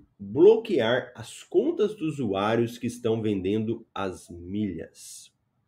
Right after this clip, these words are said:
Moisés, situação complicada essa, né? A matéria eu tinha deixado até aberto aqui pra, pra falar com vocês, né, sobre esse assunto.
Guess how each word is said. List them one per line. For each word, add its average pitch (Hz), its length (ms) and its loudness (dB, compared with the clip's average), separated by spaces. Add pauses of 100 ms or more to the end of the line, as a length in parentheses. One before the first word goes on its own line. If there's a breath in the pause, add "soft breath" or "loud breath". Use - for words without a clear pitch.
(1900 soft breath)
Moisés, 208 840 4 (560)
situação 147 600 -4
complicada 110 760 -2
essa, 87 300 -6
né? 151 280 2 (200)
A 104 80 -4
matéria 120 380 4
eu 123 60 0
tinha 127 160 0
deixado 117 360 0
até 127 160 -2
aberto 104 460 0
aqui 110 140 -8
pra, 101 460 -2 (200)
pra 87 160 -10
falar 87 280 -4
com 87 140 -16
vocês, 107 480 0
né, 123 160 0 (420)
sobre 110 500 0
esse 107 200 0
assunto. - 480 -8